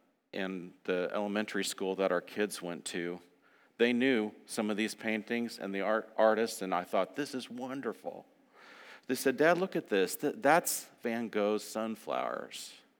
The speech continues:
I thought, "That is amazing." So we stood there and watched it. And a lot of people were there, and they were moving around, and you just kind of felt a little rushed. But I didn't want to be rushed, right?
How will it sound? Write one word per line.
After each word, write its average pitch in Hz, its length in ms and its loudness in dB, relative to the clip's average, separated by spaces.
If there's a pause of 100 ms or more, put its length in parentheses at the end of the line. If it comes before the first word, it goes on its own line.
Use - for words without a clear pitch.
(640)
I - 40 -20
thought, - 400 -6
"That 123 500 4 (100)
is 113 200 -8
amazing." 120 500 -2
So - 160 -12
we 95 140 -4
stood 98 400 -4
there 101 260 0
and 92 300 -6
watched 92 460 -4
it. 98 200 -4 (840)
And 110 300 0
a 123 80 4
lot 165 200 8
of 185 100 0
people 135 340 0
were 101 140 4
there, 92 240 6
and 107 100 2
they 127 60 6
were 123 100 6
moving 127 320 8
around, 123 540 8
and 107 160 4 (240)
you 127 100 -2
just 135 220 -6
kind 190 160 2
of 165 80 0
felt 143 380 10
a - 20 -2
little 127 240 6
rushed. 120 640 8 (960)
But 139 100 8
I 156 40 10
didn't 170 240 6
want 170 180 10
to 220 60 12
be 170 160 12
rushed, 98 580 8 (1120)
right? 117 380 2